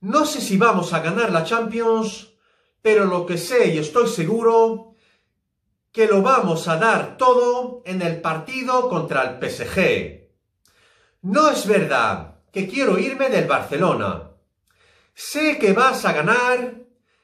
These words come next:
y cuando ganes y seas el nuevo presidente, me gustaría que harías el esfuerzo de fichar jugadores competitivos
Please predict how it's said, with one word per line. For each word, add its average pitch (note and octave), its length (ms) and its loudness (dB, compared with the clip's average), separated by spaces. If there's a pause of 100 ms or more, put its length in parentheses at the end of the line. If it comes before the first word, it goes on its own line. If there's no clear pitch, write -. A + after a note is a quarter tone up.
y A3 140 -10
cuando F3+ 340 0
ganes A#3+ 840 0
y G3+ 100 -10
seas G#3+ 460 0
el D#3 120 -2
nuevo G3 300 0
presidente, A3+ 1040 0 (560)
me A#3 140 6
gustaría G#3+ 680 0
que E3+ 80 -2
harías E3+ 760 0
el G3 140 -2
esfuerzo A3 560 0
de - 140 2
fichar B3 460 -2
jugadores E3+ 540 0
competitivos A#3+ 1160 -2